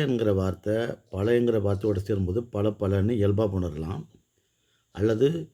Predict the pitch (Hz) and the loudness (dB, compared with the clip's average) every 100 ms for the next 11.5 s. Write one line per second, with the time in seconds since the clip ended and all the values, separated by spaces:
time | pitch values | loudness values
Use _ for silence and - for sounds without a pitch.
0 | _ _ _ - 110 131 127 - 104 104 | _ _ _ -2 0 0 0 0 4 4
1 | 101 80 - _ _ _ 95 98 92 95 | 2 -2 -12 _ _ _ -6 -2 0 -2
2 | 165 202 _ _ _ _ _ _ _ - | -4 -8 _ _ _ _ _ _ _ -4
3 | 110 143 135 - 117 85 - - _ _ | 2 4 2 2 -2 -2 -6 -20 _ _
4 | _ _ _ 104 120 135 117 104 117 113 | _ _ _ -2 4 4 4 0 -4 -4
5 | - - - - _ _ _ _ _ _ | -6 -16 -18 -18 _ _ _ _ _ _
6 | _ _ _ _ _ _ _ _ _ _ | _ _ _ _ _ _ _ _ _ _
7 | - 135 135 - 131 104 101 82 87 123 | 2 4 4 0 -4 -2 -2 -2 -4 -6
8 | 180 _ _ _ _ - 117 127 120 214 | -8 _ _ _ _ -10 0 2 2 -2
9 | 240 - _ _ _ _ _ 127 117 - | -6 -14 _ _ _ _ _ -4 -4 -2
10 | 139 107 104 101 78 - _ _ _ - | 0 4 2 0 -6 -16 _ _ _ -10
11 | 104 104 87 90 | -6 -2 0 2